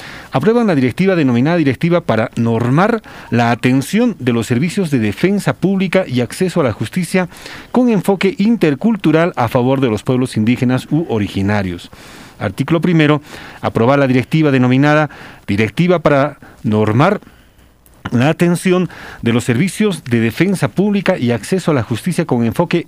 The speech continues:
intercultural a favor de los pueblos indígenas u originarios, que en anexo forman parte integrante de la presente resolución. Esto lo sacamos de este Ministerio de Justicia y Derechos Humanos,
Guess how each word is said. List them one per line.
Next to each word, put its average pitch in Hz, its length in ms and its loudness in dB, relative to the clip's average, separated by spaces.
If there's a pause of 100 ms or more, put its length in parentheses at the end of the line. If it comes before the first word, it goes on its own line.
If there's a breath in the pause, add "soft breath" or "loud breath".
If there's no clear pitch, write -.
(120)
intercultural 170 960 0
a 104 120 -2
favor 117 300 0
de 147 80 0
los 117 140 -2
pueblos 135 360 0
indígenas 127 640 -2
u 185 160 0
originarios, 185 760 0 (520 loud breath)
que 139 160 2
en 135 60 2
anexo 165 280 0
forman 156 320 -2
parte 156 260 0
integrante 135 420 0
de 123 40 0
la 110 80 -2
presente 120 380 -2
resolución. 87 500 -6 (540 loud breath)
Esto 202 360 0
lo 147 120 -4
sacamos 170 560 -2
de 139 260 -2
este 180 300 -2
Ministerio 131 720 0 (640 loud breath)
de 120 100 2
Justicia 156 400 -2
y 135 60 2
Derechos 139 360 0
Humanos, 143 460 0